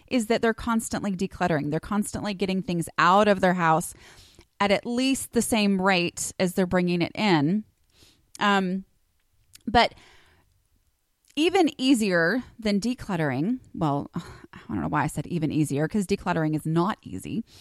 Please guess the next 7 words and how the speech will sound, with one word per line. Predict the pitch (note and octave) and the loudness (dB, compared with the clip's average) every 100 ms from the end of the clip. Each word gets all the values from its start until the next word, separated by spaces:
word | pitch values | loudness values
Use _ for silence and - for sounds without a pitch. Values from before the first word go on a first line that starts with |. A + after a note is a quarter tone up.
| - - _ | -20 -20 _
but | G#3 A#3 - _ | 2 4 2 _
easier | D#4+ G4+ F#4 C#4+ | 2 4 8 8
than | G3 G3 | 6 4
decluttering | A#3 - G#3 D3+ C#3 D#3 - | 0 -2 -2 0 2 0 0
is | G3 F#3+ - | 0 0 0
avoiding | G3+ F3+ G#3 A3+ A#3 F#3+ C#3+ - - | -4 0 2 2 2 0 0 -4 -10
clutter. | - D#3+ F2 | -4 -2 -2